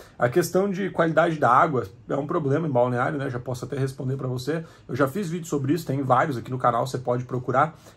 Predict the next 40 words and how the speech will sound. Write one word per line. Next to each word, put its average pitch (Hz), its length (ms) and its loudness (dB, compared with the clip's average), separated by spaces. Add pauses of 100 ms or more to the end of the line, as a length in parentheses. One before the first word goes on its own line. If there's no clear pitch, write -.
É, 117 460 0
questão 143 400 -2
de 131 400 2
falta 143 320 0
de 135 80 -10
segurança, 143 580 -2
realmente 147 540 0
nos 147 200 -2
últimos 139 460 -2
dias 147 380 -2 (240)
aconteceu 147 580 0
vários 135 320 2
problemas 135 460 -2
aí 139 80 -2
de 135 80 -8
segurança, 165 480 -2
mas 135 760 -2 (280)
já 139 180 0
teve 147 220 0
operação 160 600 0
aí, 139 120 2
até 175 220 -2
ontem 151 460 -2 (140)
teve 143 200 -2
uma 139 120 -2
operação, 131 500 -2
ontem 147 240 -2
foi 143 220 -4
dia 135 220 -4
vinte 139 320 -8
e 147 80 -2
oito 170 280 0
de, 120 240 -6
de 107 220 -12
março, 143 400 -2
teve 143 120 -6
uma 139 100 -4
operação 139 460 -2
sobre 139 300 -2
isso, 175 240 -4